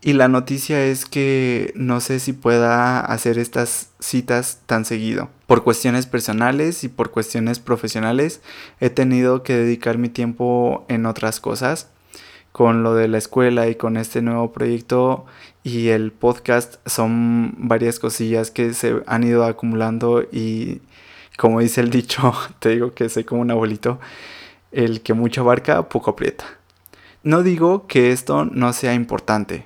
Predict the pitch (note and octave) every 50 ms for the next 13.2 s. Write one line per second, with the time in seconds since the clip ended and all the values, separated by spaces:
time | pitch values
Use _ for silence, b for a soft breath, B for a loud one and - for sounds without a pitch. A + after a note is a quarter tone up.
0 | - _ - A2+ G#2+ G#2+ G#2+ G#2 - - B2 B2 - - - C3 C3 B2+ B2+ -
1 | - B2+ A#2 A2 A2 A2 A2 A2 G#2+ A2 A2 - - G#2+ - - A#2 G#2+ - G#2+
2 | - - B B B B B B B - B2 A2+ - - C3 A#2+ A#2 A#2 A#2 A#2
3 | A#2+ A#2 A#2 - - B2 A#2+ A#2+ B2 - B2+ B2+ B2+ C3 C3+ C3+ C3+ C3+ - -
4 | - A#2+ A#2 A#2 - - A2+ A2 A2 - C#3+ E3+ G#3+ A#3 B B B B B B
5 | B B B B B _ - C#3+ C#3+ D3 D3 C#3+ C3+ C3+ C3+ C3+ C3 - - -
6 | - - C#3+ C#3+ C#3+ D3 D3+ D3+ - - - - - - _ _ - _ - D3
7 | C#3 - C3+ C3 C3 C3+ C#3+ C#3+ C#3 C3+ - B2 B2 C3 B2+ - B2 A2+ A2 G#2+
8 | - B2+ B2+ A#2+ A#2+ A#2+ C3 - - - - _ _ _ _ _ _ _ - -
9 | A#2 A2+ A2+ A#2+ C3 C3 B2+ G#2+ A2 G#2+ G2 - B B B B B B B B
10 | _ - C3 B2+ B2+ B2+ B2+ B2+ B2+ B2+ - - - C3 C3 C3 D3 D3+ C#3 B2+
11 | A#2 G#2 G#2+ G#2+ - - _ _ _ _ _ _ _ _ _ _ _ _ _ _
12 | _ _ _ _ - _ - C#3 C3 B2+ B2+ B2 B2 A#2+ A#2+ B2+ C3 B2+ B2 B2+
13 | B2+ - -